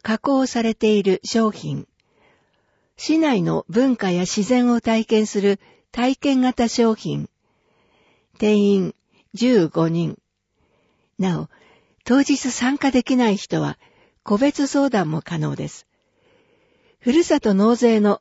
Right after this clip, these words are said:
返礼品提供事業者は随時募集しています。出席を希望する場合はご連絡ください。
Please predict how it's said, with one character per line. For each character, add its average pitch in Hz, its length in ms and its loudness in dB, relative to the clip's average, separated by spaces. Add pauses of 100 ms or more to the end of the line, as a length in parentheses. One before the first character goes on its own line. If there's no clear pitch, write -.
返 254 240 0
礼 247 200 2
品 226 300 0
提 254 240 2
供 254 280 0
事 240 160 -2
業 262 160 0
者 180 200 -2
は 147 200 -6 (360)
随 269 280 2
時 180 260 -2
募 156 140 0
集 156 180 -6
し - 80 -12
て 160 100 -6
い 147 80 -4
ま 147 140 -4
す。 - 140 -18 (1080)
出 220 180 0
席 262 380 -2
を 254 80 2
希 240 140 -6
望 240 160 0
す 254 120 -4
る 240 120 2
場 214 180 0
合 220 140 0
は 214 180 0
ご 170 140 0
連 175 160 0
絡 180 240 -4
く 180 80 -6
だ 180 120 -2
さ 175 180 -2
い。 - 100 -10